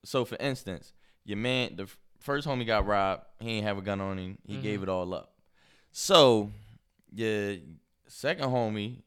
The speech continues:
Speaker 1: he was like, he pulled his gun out. He said, "I ain't giving shit up." So, do you feel that, that, that was worth it, quote unquote? Because I was told, especially by my grandma, "You pull your gun out, you better shoot." So in that situation, is it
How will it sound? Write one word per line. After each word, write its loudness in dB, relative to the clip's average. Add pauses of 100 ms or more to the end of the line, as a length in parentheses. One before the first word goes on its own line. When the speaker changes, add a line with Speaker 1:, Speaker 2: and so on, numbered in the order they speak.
Speaker 1:
he -8
was -8
like, 2
he -2
pulled 2
his -4
gun -4
out. -4
He -10
said, -4
"I 0
ain't -4
giving -8
shit -10
up." -10 (600)
So, 0
do -4
you -2
feel 0
that, -2 (260)
that, -4
that 4
was -6
worth 0
it, -4 (360)
quote -2
unquote? -4
Because -4 (500)
I 6
was -4
told, -6 (680)
especially -2
by 4
my 0
grandma, 0
"You -4
pull 2
your 0
gun -2
out, 0
you -8
better -6
shoot." -12 (680)
So 0
in -2
that 4
situation, -4
is -6
it -6